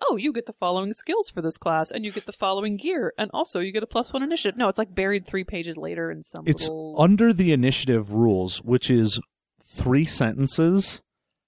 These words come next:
Speaker 2: in the middle of a page. It says, like, Initiative, roll two D six, divide by two. You can't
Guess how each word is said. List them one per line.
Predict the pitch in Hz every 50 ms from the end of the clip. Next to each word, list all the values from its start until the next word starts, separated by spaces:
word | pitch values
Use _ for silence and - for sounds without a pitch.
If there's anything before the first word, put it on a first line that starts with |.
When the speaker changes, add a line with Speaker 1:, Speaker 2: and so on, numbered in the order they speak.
| _ _ _ _ -
Speaker 2:
in | 139 135
the | 127 127
middle | 117 117 120 127 131 143 139
of | 127 110
a | 113 104
page. | - 101 113 98 90 85 78 80 - - -
It | - 107
says, | - - 107 98 92
like, | 101 98 101 - _ _ -
Initiative, | 151 160 202 202 - - 107 90 76 71 - - -
roll | 107 117 123 131
two | 123 - - - 139
D | 123 120 120
six, | - - - 117 110 110 - - - - -
divide | - - 113 113 101 107 104 107 101 104
by | 107 104
two. | 104 - - 120 110 104 101 101 98 101 - _ _ _ _ _ _ _
You | - 107 107
can't | - - 131 117 110 107 -